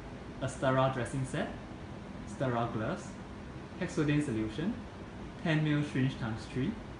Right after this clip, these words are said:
one three mil syringe, two needles, two cat bungs, one valve of urokinase,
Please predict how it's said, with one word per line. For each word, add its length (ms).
one 200
three 180
mil 200
syringe, 340
two 160
needles, 520
two 220
cat 220
bungs, 420
one 300
valve 280
of 100
urokinase, 720